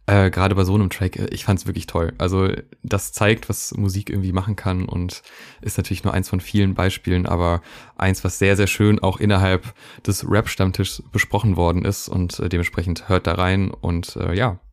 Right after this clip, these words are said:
große Empfehlung von uns. Lustigerweise ist mein Platz zwei ja auch etwas, was wir in dieser Folge vom Rap-Stammtisch besprochen haben.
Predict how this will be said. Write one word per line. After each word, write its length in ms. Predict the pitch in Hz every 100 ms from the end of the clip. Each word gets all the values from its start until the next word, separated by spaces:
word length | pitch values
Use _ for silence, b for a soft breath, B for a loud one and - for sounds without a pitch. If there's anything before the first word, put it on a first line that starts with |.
| -
große 220 | 101 -
Empfehlung 480 | 101 - 110 87 98
von 180 | - 95
uns. 460 | 90 107 175 - B B B B B B -
Lustigerweise 960 | 151 143 143 110 110 151 87 87 151 -
ist 260 | - - -
mein 480 | 98 98 151 208 220 -
Platz 320 | 110 - -
zwei 520 | - 120 104 110 180 -
ja 260 | 107 110
auch 380 | 113 170 - - -
etwas, 560 | 117 90 127 139 -
was 380 | - 101 120 -
wir 180 | 123 110
in 160 | 117 110
dieser 380 | 143 185 156
Folge 420 | 143 139 143 135 123
vom 180 | 117
Rap-Stammtisch 540 | 113 135 - 113 117 -
besprochen 460 | 107 - - 104
haben. 400 | 87 87 95 131